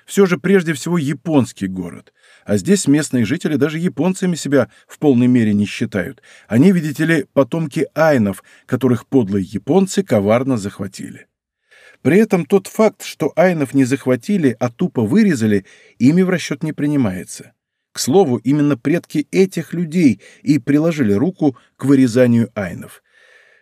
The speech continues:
Ну да это всё лирика. Единственное, что не даёт расслабиться Мацумае в их городе,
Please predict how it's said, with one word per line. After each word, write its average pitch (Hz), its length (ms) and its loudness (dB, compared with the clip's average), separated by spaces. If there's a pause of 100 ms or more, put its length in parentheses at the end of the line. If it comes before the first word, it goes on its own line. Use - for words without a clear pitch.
(100)
Ну - 200 -6
да 117 120 -2
это 101 180 0
всё 98 180 -6
лирика. 95 600 -6 (1200)
Единственное, 160 760 0
что 170 180 -4
не 156 140 2
даёт 156 280 0
расслабиться 139 600 -2
Мацумае 117 560 0
в 104 120 -4
их 92 120 -4
городе, 156 560 0